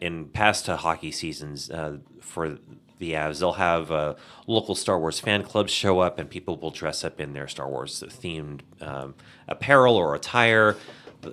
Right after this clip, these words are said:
There, there will be people in costume. You'll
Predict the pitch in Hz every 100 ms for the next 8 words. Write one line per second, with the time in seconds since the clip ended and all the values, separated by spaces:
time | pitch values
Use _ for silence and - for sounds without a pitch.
0 | - 90 87 85 80 85 87 82 82 -
1 | 82 78 78 - 117 - 123 113 110 104
2 | 87 82 78